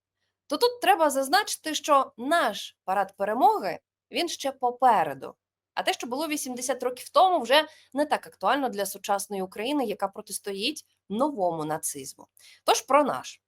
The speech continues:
київський парад Побєдобєсія. Ми, друзі, були наївні, коли думали, що російські ракети доб'ють руський мір остаточно. Для декого це не небезпека з неба, а навпаки, просто манна небесна. Біля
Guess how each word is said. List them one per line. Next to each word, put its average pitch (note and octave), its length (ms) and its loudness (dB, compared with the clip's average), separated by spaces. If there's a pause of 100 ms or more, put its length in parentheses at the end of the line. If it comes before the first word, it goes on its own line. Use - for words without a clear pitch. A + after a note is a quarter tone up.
(140)
київський A3 580 -4
парад G3+ 380 4 (280)
Побєдобєсія. F#3 840 0 (640)
Ми, F#4 120 6
друзі, D#4+ 220 2
були D4+ 200 2
наївні, F4+ 380 4
коли C#4 240 0
думали, E4+ 380 2
що C4+ 160 -2
російські C4+ 400 -4
ракети D4+ 480 4 (120)
доб'ють A#3+ 800 0
руський B3 420 -4
мір D4 300 0
остаточно. A#3 1000 2 (180)
Для F#3+ 220 6
декого E4 400 4
це E4+ 320 6 (260)
не C#4 200 6
небезпека C4+ 680 2
з G3+ 80 -4
неба, F#3+ 420 2 (220)
а E4 80 2
навпаки, G4 420 -6
просто D4 400 -4
манна C#4+ 480 0
небесна. E3 560 -4 (540)
Біля F4+ 360 6